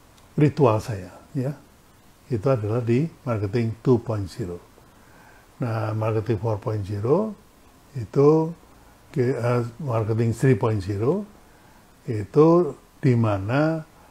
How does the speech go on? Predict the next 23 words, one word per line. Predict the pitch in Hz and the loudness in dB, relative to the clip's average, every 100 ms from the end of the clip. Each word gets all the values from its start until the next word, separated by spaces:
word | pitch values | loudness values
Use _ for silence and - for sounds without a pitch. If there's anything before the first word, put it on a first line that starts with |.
| - - - _ | -20 -20 -20 _
konsumen | - 131 110 160 110 104 135 175 165 - _ | -2 0 2 0 2 0 -2 -2 -6 -12 _
ketika | - - 180 175 | -2 0 0 2
dia | 143 139 | 2 2
membeli | 143 143 127 135 | 4 4 4 2
sebuah | - 127 113 110 | 0 -2 -2 2
produk, | 143 117 113 98 - - - - - 175 | 0 2 -2 -4 -10 -20 -20 -20 -6 0
tuntutannya | 156 151 143 123 120 156 | 0 -2 0 0 2 0
adalah | 180 127 117 139 165 - _ _ _ - | 0 0 0 0 -2 -8 _ _ _ -6
apakah | 160 - 147 - 208 196 | -4 0 0 2 0 2
produk | 180 127 143 156 | 2 2 0 0
Anda | 123 98 92 107 127 190 - _ _ _ _ - | -4 -4 -8 -6 -6 -6 -10 _ _ _ _ -6
akan | 160 143 - 160 165 175 - - | -2 -2 -2 0 2 0 -6 -4
memberikan | 156 139 127 123 120 135 147 - | 0 2 4 2 2 -2 -2 -2
identitas | 165 - 127 113 117 131 - - 139 - | -4 0 -2 -2 -4 -6 -6 -6 -6 -6
kepada | - 123 120 104 | -10 -6 -4 -6
saya, | - 101 87 87 - _ _ _ _ _ _ _ _ | -10 -10 -12 -14 -20 _ _ _ _ _ _ _ _
ya. | 127 113 156 - _ - - - - - | -10 -8 -10 -14 _ -20 -20 -20 -20 -8
Jadi, | 120 151 | -2 2
kalau | 160 143 143 135 | 6 6 6 0
saya | 117 139 127 | 2 4 4
pakai | 135 131 | 2 0
produk | 120 117 120 95 | 2 2 0 -4
Anda, | 98 139 | 0 2